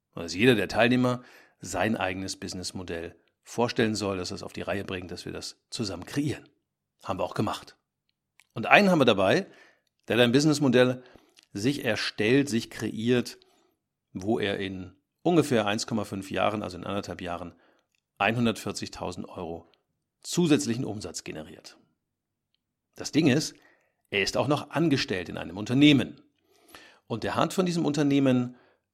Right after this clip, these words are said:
auch heute schon eine, ich nenne das mal, Bewilligung oder eine Erlaubnis,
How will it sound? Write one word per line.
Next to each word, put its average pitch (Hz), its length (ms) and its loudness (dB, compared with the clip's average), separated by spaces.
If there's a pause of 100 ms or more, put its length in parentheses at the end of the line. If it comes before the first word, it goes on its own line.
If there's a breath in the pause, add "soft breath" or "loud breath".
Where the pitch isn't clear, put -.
(420)
auch 98 240 0
heute 127 280 2
schon 160 420 2 (140)
eine, 98 720 -6 (100)
ich - 140 -18
nenne 92 180 -12
das 92 220 -8
mal, 85 480 -8
Bewilligung 143 840 4 (200)
oder - 220 -14
eine 98 120 -10
Erlaubnis, 120 760 0